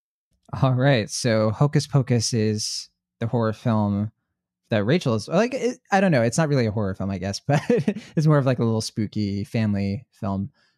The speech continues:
uh, mildly spooky. But okay, yeah, Abby, what, what would you recommend? What, 'cause, uh, I think you watched a horror film for Halloween this year.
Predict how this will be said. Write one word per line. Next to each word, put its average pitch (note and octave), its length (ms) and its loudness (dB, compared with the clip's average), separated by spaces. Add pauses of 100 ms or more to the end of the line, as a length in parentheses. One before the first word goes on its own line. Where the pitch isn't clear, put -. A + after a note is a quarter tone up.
(240)
uh, - 180 -10 (100)
mildly G#2 440 -2
spooky. F#2+ 500 -8 (400)
But G3+ 120 2
okay, A3 100 2
yeah, A#3 160 4
Abby, A#3+ 300 2
what, B3 240 0 (100)
what B3+ 120 -2
would B3+ 120 0
you G#3+ 140 2
recommend? G#2+ 480 0
What, D#3 140 0 (280)
'cause, E3 140 4
uh, E3+ 220 4
I E3 100 2
think A#3 240 -2
you C#4 420 2
watched C4 340 -2
a A#3+ 40 0
horror C#4 260 -2
film C4+ 240 -2
for B3+ 140 -4
Halloween C4 300 -2
this C4 180 -4
year. D4+ 160 -10